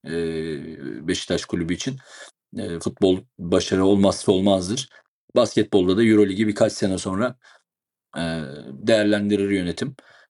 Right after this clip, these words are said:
E, ama bu sezon yarışmacı bir takım olması lazım. Ben yönetimin vaatlerinden gayet memnunum. E, gayet de güzel gidiyorlar. E, tebrik ediyorum. E, özellikle Paşamandıra arazisini Beşiktaş'a kazandırmaları, Beşiktaş'ın yıllar sonra bir toprak sahibi olması tekrar,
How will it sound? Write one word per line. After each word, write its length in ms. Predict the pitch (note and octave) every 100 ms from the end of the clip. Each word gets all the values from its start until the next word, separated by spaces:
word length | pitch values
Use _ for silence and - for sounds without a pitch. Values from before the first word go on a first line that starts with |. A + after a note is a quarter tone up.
| -
E, 240 | - E2+
ama 240 | D#2 G2+ G2+
bu 60 |
sezon 460 | G#2 G#2 F#2 C#3 C3+ -
yarışmacı 540 | G#2 G2+ - G#2+ G#2
bir 60 | G2+
takım 340 | G#2+ G#2 G2+ _ -
olması 420 | F2 F2+ F2+ F#2
lazım. 320 | F2 F#2 D3+ -
Ben 220 | A#2+ C#3
yönetimin 540 | C3 B2+ C#3 C#3 C#3 A#2+
vaatlerinden 640 | A2 A2 C3 A#2 B2 B2+
gayet 240 | B2+ A#2+
memnunum. 420 | B2+ A#2+ B2+ C3 C3+ _ -
E, 240 | D#2+ E2
gayet 300 | G#2 G#2+ G2+
de 60 | A2
güzel 280 | G#2+ A2
gidiyorlar. 460 | G#2+ G2+ G2 C#3 C3+ _ _ _ _ -
E, 60 | G2+ G2+ E2+ F2+ - - -
tebrik 300 | A2 A2+ B2+
ediyorum. 400 | G2 F#2+ - - -
E, 60 | D#2 D#2+ E2 D2+
özellikle 540 | F2+ F#2+ F#2 G#2 F#2 - - - _ - -
Paşamandıra 800 | - F#2 A2 G2+ G2 G2 G2 - -
arazisini 1040 | F#2+ G2 F#2 F#2+ G2 _ _ - G2 F#2
Beşiktaş'a 380 | F#2 - G2+ G#2
kazandırmaları, 800 | F#2+ F2+ F2+ F#2 F#2 F2+ F2 G2+
Beşiktaş'ın 360 | F2+ - F#2+ G2+
yıllar 260 | F#2+ F#2+ G2+
sonra 280 | - G2+
bir 120 | F2+ -
toprak 320 | F2 G2 F#2+
sahibi 320 | - F#2 F2
olması 340 | F2+ F2 -
tekrar, 380 | - F2 F#2+ F2+